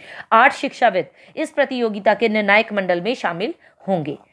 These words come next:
आपसे अनुरोध है कि कार्यक्रम में आने का हमारा आमंत्रण स्वीकार करते हुए कार्यक्रम की शोभा बढ़ाएं। आपसे पुनः अनुरोध है कि इस अवसर पर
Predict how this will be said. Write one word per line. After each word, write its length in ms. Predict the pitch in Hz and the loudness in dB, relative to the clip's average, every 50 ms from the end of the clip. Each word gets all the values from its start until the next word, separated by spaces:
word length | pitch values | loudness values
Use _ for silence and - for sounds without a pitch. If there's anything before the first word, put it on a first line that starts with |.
| _ _ - - | _ _ -4 2
आपसे 280 | - 190 185 - - 226 | 4 4 4 4 2 0
अनुरोध 360 | 214 208 214 214 247 294 285 | 0 2 2 4 4 4 4
है 220 | 277 311 330 349 | 6 6 6 4
कि 160 | 339 - 302 | 4 2 -2
कार्यक्रम 440 | 233 - 214 190 190 190 190 208 196 | 2 2 4 4 4 2 0 0 -2
में 180 | 196 208 214 - - | 0 -4 -6 -6 -6
आने 240 | - 202 180 175 | -6 -6 -6 -6
का 180 | 170 - 214 254 | 0 2 2 2
हमारा 380 | 277 254 233 202 185 175 180 190 | 2 0 -2 -2 0 0 2 0
आमंत्रण 580 | 185 - 196 185 180 185 175 - 226 285 302 | 0 -2 -6 -6 -6 -8 -4 0 0 0 0
स्वीकार 400 | 294 - - 240 196 214 185 175 | -2 -6 -12 -4 0 2 2 2
करते 280 | 170 - 170 151 - 175 | 0 -2 -4 -4 -6 -6
हुए 220 | 160 160 196 240 | -4 -2 -2 -2
कार्यक्रम 460 | 254 - 208 175 165 156 - 175 165 | 0 2 0 0 0 -2 -4 -8 -8
की 180 | 160 - 233 233 | -8 -10 -12 -12
शोभा 300 | - - 175 151 160 175 | -8 -8 -4 -2 -2 0
बढ़ाएं। 340 | 175 202 220 233 233 190 170 - _ _ _ - - - | 2 2 2 2 0 -2 -6 -10 _ _ _ -20 -4 2
आपसे 280 | 185 185 185 - - 208 | 2 2 2 2 -2 -4
पुनः 400 | - 220 214 208 233 311 339 330 | -2 -4 -2 2 4 4 6 6
अनुरोध 380 | 302 285 277 262 262 247 - | 4 4 4 4 4 4 4
है 220 | 208 208 170 147 - - - _ _ | 4 2 2 2 -2 -10 -20 _ _
कि 180 | 269 285 277 302 | -4 -2 0 0
इस 140 | 285 - | 2 2
अवसर 260 | 285 226 - - 269 247 | 0 0 4 4 4 6
पर 260 | - - 233 190 | 8 8 8 8